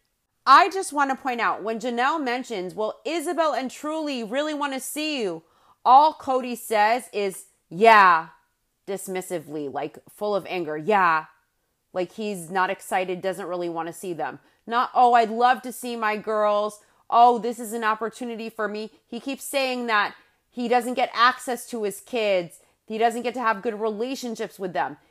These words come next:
Here, the girls are coming, traveling all the way to Flagstaff, saying they want to spend time with their dad. And his reaction isn't, "Oh, yay, I get to have a relationship with my kids. It's so important to me. I want to see my kids." His reaction when Janelle mentions,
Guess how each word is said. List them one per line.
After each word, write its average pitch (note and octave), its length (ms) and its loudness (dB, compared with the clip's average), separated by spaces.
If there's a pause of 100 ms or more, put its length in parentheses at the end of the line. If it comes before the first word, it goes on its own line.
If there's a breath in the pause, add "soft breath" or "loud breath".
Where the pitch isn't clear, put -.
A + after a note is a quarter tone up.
Here, D#4+ 360 0
the C4+ 120 -2
girls C4+ 440 0
are A#3 140 -2
coming, A#3+ 420 -4
traveling A3 420 -4
all G#3+ 220 4
the A#3+ 80 -4
way B3 120 0
to A3 100 -2
Flagstaff, A#3 540 -4
saying G#3 200 -8
they G3+ 80 -6
want G#3 180 -4
to A3+ 60 -8
spend G#3 260 -12
time A3 220 -8
with G#3 100 -8
their F#3+ 140 -2
dad. F#3+ 340 0 (280 soft breath)
And G#3 120 -8
his A3 240 -6
reaction A#3+ 500 -2
isn't, G#3+ 360 -10
"Oh, C4 400 6
yay, C4 600 2 (240 soft breath)
I A3+ 140 -2
get B3 160 -4
to C4+ 60 -2
have A#3 120 0
a A#3+ 40 -4
relationship A#3+ 760 -6
with A#3 140 -4
my G#3+ 180 -6
kids. G#3 600 -6 (320 soft breath)
It's A3 240 -8
so C4 180 -2
important B3 460 -2
to B3 100 -10
me. A3+ 120 -6
I G3+ 80 0
want A3 180 -6
to A3+ 40 -8
see A#3+ 200 -10
my G3+ 180 -6
kids." G3 400 -8 (140)
His B3 400 -2
reaction G#3+ 720 0
when F3 160 -6
Janelle G3 480 0
mentions, G3 640 -8